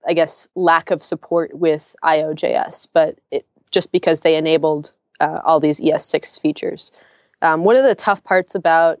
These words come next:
N T V S has definitely been, one of the biggest challenges has, you know, been things like this split, or just n-, even,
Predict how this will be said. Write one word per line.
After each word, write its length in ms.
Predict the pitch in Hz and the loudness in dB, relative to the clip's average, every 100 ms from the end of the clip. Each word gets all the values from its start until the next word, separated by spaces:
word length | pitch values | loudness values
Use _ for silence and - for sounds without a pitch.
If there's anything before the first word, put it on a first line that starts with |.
| - | -6
N 140 | 170 | -8
T 180 | 156 170 | -4 -4
V 180 | 156 156 | -2 -2
S 300 | 156 156 - | -2 -4 -4
has 220 | - 156 - | -2 -2 0
definitely 520 | 180 - 185 - 160 | -2 -2 -6 -4 -6
been, 440 | 147 160 156 151 - _ _ | -2 0 0 -4 -12 _ _
one 100 | - | 0
of 40 | 214 | 2
the 80 | 185 | 2
biggest 360 | 190 180 - | 2 2 -2
challenges 480 | - 175 170 170 156 | 0 0 0 -2 -4
has, 500 | - 180 185 170 - _ _ - | 0 0 2 0 -6 _ _ -6
you 80 | 190 | -2
know, 140 | 175 | 0
been 300 | 165 190 190 | 2 0 0
things 320 | 180 208 196 | 0 0 2
like 340 | 190 220 240 - | 2 2 0 -2
this 160 | 156 | -6
split, 480 | - - - 160 156 _ _ | -6 -10 -4 -4 -4 _ _
or 360 | - 190 185 185 | 0 2 4 2
just 340 | 185 214 - _ _ | 0 -2 -2 _ _
n-, 140 | 214 214 - | -8 -8 -2
even, 440 | 220 254 226 196 | 2 2 2 -2